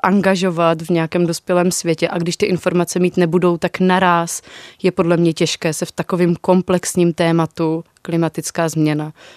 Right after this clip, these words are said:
nějak jako zorientovat. Proto je to strašně důležité, aby se to na těch školách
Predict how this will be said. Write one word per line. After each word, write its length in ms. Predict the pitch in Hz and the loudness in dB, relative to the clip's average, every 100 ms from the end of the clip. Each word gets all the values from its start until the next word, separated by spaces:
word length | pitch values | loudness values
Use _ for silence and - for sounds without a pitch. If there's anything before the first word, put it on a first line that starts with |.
| _ | _
nějak 220 | 170 151 - | -8 -6 -8
jako 200 | 156 156 | -6 -6
zorientovat. 680 | 147 135 139 - - 180 - - | -6 -6 -10 -12 -14 -14 -18 -8
Proto 580 | - 202 196 202 190 190 | -2 0 0 0 2 2
je 240 | 190 180 170 | 2 0 -2
to 120 | 175 | -6
strašně 460 | - 170 156 185 | -4 -4 -2 -2
důležité, 480 | 170 175 165 160 160 | 0 0 -2 -2 -2
aby 180 | 165 156 | -2 -4
se 100 | 175 | -6
to 160 | 180 170 | -2 0
na 120 | 160 | 0
těch 140 | 170 | -2
školách 400 | - 180 165 165 | -4 0 0 0